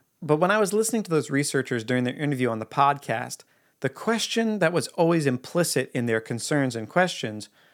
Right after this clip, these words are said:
was this: "Where are those churches leading us?" But the real question should be, "Why are we following?" Now, I need to be really narrow in the focus of this video. I am not bashing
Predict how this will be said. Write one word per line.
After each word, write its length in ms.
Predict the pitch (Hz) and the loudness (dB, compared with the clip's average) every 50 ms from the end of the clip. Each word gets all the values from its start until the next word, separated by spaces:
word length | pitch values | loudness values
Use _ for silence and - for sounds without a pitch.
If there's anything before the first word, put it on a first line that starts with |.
| _ _ - | _ _ -4
was 220 | - 127 117 117 | -2 -2 0 2
this: 340 | 143 160 131 123 120 - - _ _ _ _ _ _ _ _ _ | 2 2 2 2 -2 -8 -12 _ _ _ _ _ _ _ _ _
"Where 500 | - 117 113 123 151 165 185 196 202 202 202 | -12 -6 -2 0 2 2 4 4 2 0 0
are 240 | - 170 156 160 156 | 2 2 2 2 2
those 260 | 143 139 139 135 - | 2 0 0 0 -2
churches 480 | - - - 139 135 - - 123 113 - | -4 -4 -2 -2 -2 -2 -6 -6 -4 -4
leading 400 | 123 123 135 139 127 107 110 117 | -2 -2 0 0 -2 -4 -4 -6
us?" 320 | 113 - - - - - _ _ _ _ _ _ _ _ _ _ _ _ _ _ _ _ _ _ _ _ _ _ _ - | -10 -8 -8 -8 -8 -10 _ _ _ _ _ _ _ _ _ _ _ _ _ _ _ _ _ _ _ _ _ _ _ 0
But 140 | - 156 151 | 0 2 2
the 100 | 151 131 | 2 0
real 460 | 120 123 127 139 202 247 285 302 311 | -2 -4 -4 -2 0 0 0 0 -2
question 480 | - - 131 120 - - - - 113 110 | -2 -4 -4 -4 -4 -10 -10 -10 -10 -10
should 200 | - - 123 107 | -10 -12 -12 -10
be, 300 | 113 117 - - - - _ _ _ _ _ _ _ _ _ | -10 -10 -10 -10 -14 -16 _ _ _ _ _ _ _ _ _
"Why 260 | - 110 120 127 143 | -4 -2 0 0 0
are 100 | 160 170 | 0 0
we 120 | 160 156 147 | -2 -2 -4
following?" 560 | 143 - - 113 104 107 - - - - - _ _ _ _ _ _ _ _ _ _ _ _ _ _ - - - - - - | -4 -4 -4 -4 -4 -4 -4 -6 -10 -12 -18 _ _ _ _ _ _ _ _ _ _ _ _ _ _ -20 -20 -20 -16 -4 2
Now, 120 | 139 147 | 4 4
I 80 | 139 135 | 4 4
need 140 | 143 156 165 | 4 2 2
to 60 | 170 | 2
be 100 | 165 156 | 2 2
really 280 | 135 135 147 156 170 165 | 4 4 4 4 4 2
narrow 480 | 156 143 139 135 139 143 143 135 127 | 2 2 2 4 4 4 4 4 2
in 80 | 120 117 | 0 -2
the 80 | 117 | -2
focus 360 | 113 - 135 127 - 135 - - | -4 -4 -4 -4 -4 -4 -4 -4
of 100 | 117 113 | -4 -4
this 180 | 123 113 - | -4 -6 -6
video. 340 | - 127 135 127 120 113 117 | -2 0 0 2 2 0 0
I 200 | - 135 117 110 | -2 -2 -4 -4
am 300 | 107 104 107 110 110 113 | -4 -6 -8 -8 -6 -2
not 400 | 117 123 131 139 151 - - 127 | 2 2 4 2 2 -2 -4 0
bashing 580 | 117 120 117 120 117 - - 120 117 113 120 | 2 4 4 4 2 0 -6 -6 -6 -8 -8